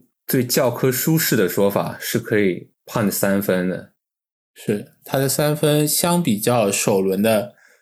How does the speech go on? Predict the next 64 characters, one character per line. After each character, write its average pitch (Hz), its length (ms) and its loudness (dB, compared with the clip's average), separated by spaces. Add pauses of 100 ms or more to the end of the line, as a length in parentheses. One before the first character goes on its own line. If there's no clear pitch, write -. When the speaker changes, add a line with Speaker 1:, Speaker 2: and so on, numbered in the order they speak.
(140)
Speaker 2:
其 104 160 0
他 170 180 2
人 123 200 4
选 113 160 0
来 95 80 0
说 117 180 0
没 113 100 2
有 131 120 2
那 127 120 2
么 127 140 2
多 110 260 0
嘛， 107 280 0
Speaker 1:
对。 - 160 -2
Speaker 2:
比 104 60 2
如 107 60 0
说 113 600 0
第 135 100 2
二 123 120 2
位 117 120 4
的 110 120 2
库 120 260 0
里， 98 320 -2 (380)
第 123 100 0
三 127 180 2
位 127 60 4
的 117 80 2
哈 117 200 0
登， 117 420 0 (460)
包 123 220 2
括 113 640 0 (120)
东 123 180 4
契 123 160 2
奇， 190 360 0
Speaker 1:
嗯。 101 240 -2 (120)
Speaker 2:
K 120 220 2
D， 110 280 2
Speaker 1:
是。 - 80 -8
Speaker 2:
他 127 140 0
跟 131 120 2
他 131 160 0
们 117 300 2 (880)
相 139 240 0
比 113 100 2
较 117 140 4
的 107 80 4
话， 107 140 -2
他 120 140 0
的 117 80 4
三 117 200 0
分 120 300 -2 (400)
肯 - 140 -6
定 107 100 2
是 117 140 0
算 113 200 2
少， - 200 -4
Speaker 1:
是。 - 100 -20 (140)
Speaker 2:
对 113 100 -6
吧？ - 240 -16
利 117 140 2
拉 104 180 2
德， 101 160 -2
Speaker 1:
对。 95 140 0
Speaker 2:
包 160 100 -2
括。 - 220 -14